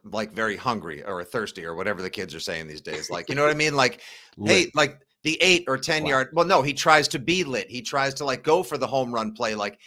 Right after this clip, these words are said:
Speaker 1: he didn't have to go for it in overtime, ultimately throwing the interception to Peterson to give the Vikings the game. Like,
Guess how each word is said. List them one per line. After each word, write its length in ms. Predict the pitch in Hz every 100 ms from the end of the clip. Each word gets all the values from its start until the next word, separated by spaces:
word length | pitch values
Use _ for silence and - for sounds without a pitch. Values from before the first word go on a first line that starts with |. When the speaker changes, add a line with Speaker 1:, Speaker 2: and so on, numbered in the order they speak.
| -
Speaker 1:
he 120 | - 262
didn't 160 | 262
have 180 | 214 214
to 80 | 180
go 260 | 131 170
for 220 | 226 147 131
it 80 |
in 80 | 120
overtime, 680 | 127 165 180 123 95 92 98 _ _ _ 131
ultimately 320 | 143 143 135
throwing 320 | 135 135 127
the 140 | 123
interception 460 | 123 113 135 123 123
to 60 | 110
Peterson 520 | 147 139 127 117 107
to 100 | 123
give 180 | 127 110
the 100 | 110
Vikings 440 | 127 120 110 107
the 80 | 98
game. 400 | 160 185 110 107
Like, 300 | 104 104